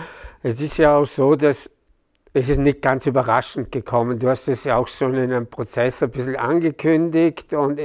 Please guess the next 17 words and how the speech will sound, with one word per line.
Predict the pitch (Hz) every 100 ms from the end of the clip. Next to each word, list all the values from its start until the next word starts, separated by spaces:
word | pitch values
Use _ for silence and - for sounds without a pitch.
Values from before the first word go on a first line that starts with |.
| 139
zumindest | - 147 160 165 151 -
intern, | 156 170 - 151 156
äh, | 156 156 - - - 127
wurde | 127 139 143 139 135 131 151 151
es | 147
auch | 135 131
offen | 135 131 - -
kommuniziert | 139 135 131 117 - 143 170 185
und | 160 143 135
du | 147
hast | 139 - - - -
mit | 131 -
Peter | 143 139
Skrivener | - - 151 151 139
einen | 131 135 127
Nachfolger | 120 117 135 - 147 151
gefunden, | 139 143 - 151 160 - 156